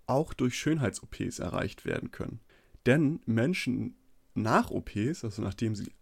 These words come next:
ich sag jetzt mal in Anführungsstrichen, attraktiver gemacht wurden, wurden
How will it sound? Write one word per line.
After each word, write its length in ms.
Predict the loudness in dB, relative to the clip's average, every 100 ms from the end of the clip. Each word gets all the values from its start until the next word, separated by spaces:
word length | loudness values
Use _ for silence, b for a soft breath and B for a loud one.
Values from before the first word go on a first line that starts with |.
| _
ich 80 | -6
sag 160 | -2 -2
jetzt 160 | 0
mal 80 | -2
in 80 | -2
Anführungsstrichen, 560 | -4 -4 -6 -8 -8 -8
attraktiver 640 | -6 -8 -8 -8 -2 -2
gemacht 400 | -2 -4 -4 -6
wurden, 380 | -2 0 -2 -4 b b b -16
wurden 480 | 2 4 4 2